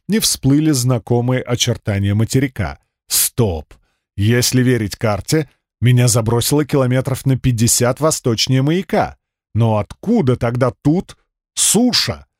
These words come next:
Причем, судя по отобразившемуся на карте, не просто скалы, торчащие из воды, а берег крупного острова или даже материка.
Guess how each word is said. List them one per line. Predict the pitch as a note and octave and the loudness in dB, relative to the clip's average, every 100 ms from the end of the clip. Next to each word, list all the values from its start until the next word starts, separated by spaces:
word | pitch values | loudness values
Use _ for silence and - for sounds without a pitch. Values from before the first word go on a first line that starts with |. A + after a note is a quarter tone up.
| _ _ | _ _
Причем, | A#2 C3+ - D3 | -2 2 2 2
судя | B2+ - F3+ D3 | 0 0 2 0
по | C3 C3+ | 0 -2
отобразившемуся | C3 C3+ C#3 C3 D#3+ - C3 A#2 C3 | 0 0 0 0 -2 -2 -2 0 0
на | A#2+ | -2
карте, | A2+ A2+ F#2 - E3 F3+ - _ | -2 -4 -6 -4 -4 -4 -10 _
не | - D3+ | 0 0
просто | C#3 A#2+ A2+ - G#3+ | 2 0 0 0 -2
скалы, | - - B3+ C#3+ C#2+ C#2 _ - | -2 -2 0 0 -4 -14 _ -2
торчащие | D#3 - D#3+ G#2+ - A#2+ | -2 0 -2 0 0 0
из | B2 A2+ | 0 2
воды, | D#3+ D3+ A2+ - _ _ - | 0 0 -2 -4 _ _ -4
а | G#2 | -4
берег | G2+ A#2 A2+ D3 F3 - _ _ _ | 0 2 2 0 -2 -14 _ _ _
крупного | - C#3+ C3 A#2+ A2 G#2 E2 | 0 0 2 0 0 -2 -4
острова | E2 - A#2 C3+ D3 _ _ _ | -4 -2 0 0 -2 _ _ _
или | G2+ G2 | 0 0
даже | F#2 F#2 G2+ | 0 0 0
материка. | A2+ D3+ F3+ - G#3 G2+ | 2 2 0 0 -2 -2